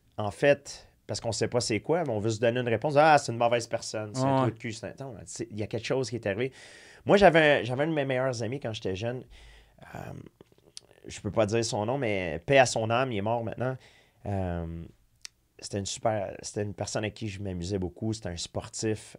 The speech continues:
Speaker 1: euh, une personne, euh, que j'avais beaucoup de plaisir avec. Puis il y a eu un accident de voiture, euh, quand on était jeune, euh, vers, euh, quand on avait environ seize, seize, seize ans.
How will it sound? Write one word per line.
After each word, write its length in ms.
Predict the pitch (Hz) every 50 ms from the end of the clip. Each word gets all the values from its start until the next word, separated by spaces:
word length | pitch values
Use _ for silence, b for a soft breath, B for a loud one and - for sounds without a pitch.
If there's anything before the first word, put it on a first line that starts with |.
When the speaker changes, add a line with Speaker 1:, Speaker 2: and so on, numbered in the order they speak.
| -
Speaker 1:
euh, 40 | - 90 92 90 - - - - - - - - - _ _ _ _ - _ _ -
une 100 | - 85
personne, 380 | - 107 98 - - 131 127 123
euh, 380 | 110 95 90 85 67 58 52 62
que 60 | -
j'avais 220 | 87 101 98 101 113
beaucoup 160 | 110 113 -
de 60 | 147 -
plaisir 420 | - 117 110 101 104 120 117 107
avec. 260 | 95 95 110 107 - _ _ _ b b b b b b b b b b b b b b b
Puis 120 | - - 98
il 40 |
y 40 | 98
a 20 | 101
eu 220 | 123 147 165 165
un 140 | 139 117 104
accident 320 | 107 110 - - 123 127 127
de 60 | 113
voiture, 560 | 107 110 113 107 - - 127 120 113 - - - - _ _ _ _ _ _ _ _ _ _ _ -
euh, 240 | 92 85 80 76 73 - 50 - - - - _ - -
quand 80 | - 98 101
on 40 | 104
était 220 | 104 104 - 101 92
jeune, 300 | 92 110 104 98 87 80 - _ _ -
euh, 280 | 90 87 85 85 85 82
vers, 240 | 92 95 95 98 98
euh, 540 | 92 95 95 92 90 87 87 87 85 85 85 85 -
quand 160 | - 101 98
on 40 | 104 101
avait 140 | 95 95 104
environ 320 | 104 98 98 95 104 107
seize, 540 | 104 - - 104 104 107 104 98 92 87 - -
seize, 460 | - - - 113 113 113 101 92 - _
seize 380 | - - - 120 113 104 101
ans. 100 | 110 98